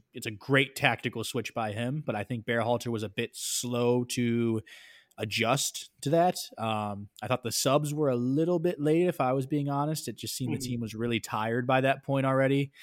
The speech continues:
Speaker 1: Um, they did survive for a while. Like, I, I think for, we'll get into the, the Welsh goal in a minute. I think Brendan, Brendan Aronson coming on was saving the team in the sense that you got his interjection of just, like, work rate and stuff in there.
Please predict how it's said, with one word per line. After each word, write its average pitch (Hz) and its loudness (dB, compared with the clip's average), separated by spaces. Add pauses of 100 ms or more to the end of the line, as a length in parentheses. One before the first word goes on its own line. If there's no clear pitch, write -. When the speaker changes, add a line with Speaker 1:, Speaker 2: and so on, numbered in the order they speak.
(520)
Speaker 1:
Um, 107 4
they 120 2
did 135 6
survive 131 4
for 131 2
a 117 4
while. 113 8
Like, 117 -2
I, 117 0
I 131 6
think 127 2 (440)
for, 120 2 (580)
we'll 123 0
get 131 2
into 123 -6
the, 117 0
the 120 -4
Welsh 110 -2
goal 113 -4
in 107 -6
a 101 -6
minute. 110 -4
I 110 -2
think 127 2
Brendan, 127 8 (100)
Brendan 147 6
Aronson 127 4
coming 110 -2
on 107 -2
was 101 -10
saving 113 6
the 98 -8
team 104 -8
in 104 -12
the 127 -8
sense 104 -6
that 123 -4
you 123 0
got 123 6
his 123 6
interjection 120 2
of 117 -2
just, 110 -2
like, 110 -4
work 120 0
rate 147 4
and 143 -4
stuff 151 2
in 160 0
there. 170 0